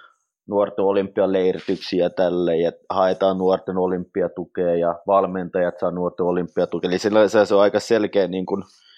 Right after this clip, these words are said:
se on, se on aika selkeä, niin kuin, maali jo junnusta lähtien, ja tota, sit, sit, miten se, niin kuin, konkreettisesti menee sit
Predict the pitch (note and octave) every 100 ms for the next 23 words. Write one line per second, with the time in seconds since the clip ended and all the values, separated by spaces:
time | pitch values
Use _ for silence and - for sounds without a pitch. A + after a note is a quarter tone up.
0 | - - - _ _ _ _ - A2 A#2+
1 | - A#2 C3 D#3+ - E3 C3+ G#2+ A2 A2
2 | A2 A2+ A#2 - - B2+ B2 B2 A2 G#2
3 | G#2+ A2+ - - G2+ G2 A2+ G#2+ G2 -
4 | F#2+ G2 F#2+ - - F#2 E2+ E2 - C2+
5 | - - F2+ - _ _ _ _ _ _
6 | _ _ - F#2+ _ _ _ - G2+ -
7 | - G2 G2+ G#2 G2 F2+ - _ _ -
8 | G#2+ G2+ G2 - - G2 G2 E2+ G#2 F#2
9 | G2+ G2+ G2 G2+ G2 F#2+